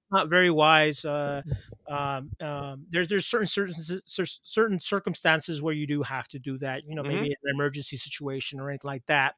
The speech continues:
Speaker 1: But, um, you, you don't, you don't need a lot of income right now. It's the, you're, you, we're, we, we're, we're, we're, we're the richest and, and, and ri-, nation in the world. We're, we're the most, uh,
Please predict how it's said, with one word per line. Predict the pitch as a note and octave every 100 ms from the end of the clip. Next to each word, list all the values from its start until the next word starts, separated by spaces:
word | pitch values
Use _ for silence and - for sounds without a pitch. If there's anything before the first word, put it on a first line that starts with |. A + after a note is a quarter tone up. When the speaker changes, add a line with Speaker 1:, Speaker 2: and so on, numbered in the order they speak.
| -
Speaker 1:
But, | E3+ F3 B2 _ _ - - - - -
um, | E3 D3 - _ _
you, | G3+ G#3
you | G3+
don't, | A3+ G#3+ -
you | G3+
don't | A3
need | G#3 G3+
a |
lot | G3 F#3+
of | F#3+
income | F3+ F#3
right | G3 G3+
now. | G3+
It's | F#3 -
the, | F3+ - _
you're, | G3+ A3
you, | A3 G#3+ _
we're, | G#3+ C4+ _ _ _
we, | F#3 A#3
we're, | G3+ A#3+ A#3+ G#3
we're, | G3+ A#3+ A#3 -
we're, | A#3+ B3 A3 - - B3
we're | C4
the | E3+
richest | E3 A#3+ - B3+ - - - _ -
and, | F#3+ F#3
and, | F#3+ F3+ -
and | F#3 F3 E3+ -
ri-, | A3 A3
nation | A3 A#3 A#3+
in | A3+
the |
world. | G3 F#3 F3+ - _
We're, | G3 G3+
we're | F#3+ F#3+
the |
most, | F#3 A3 B3 - - - _ _
uh, | -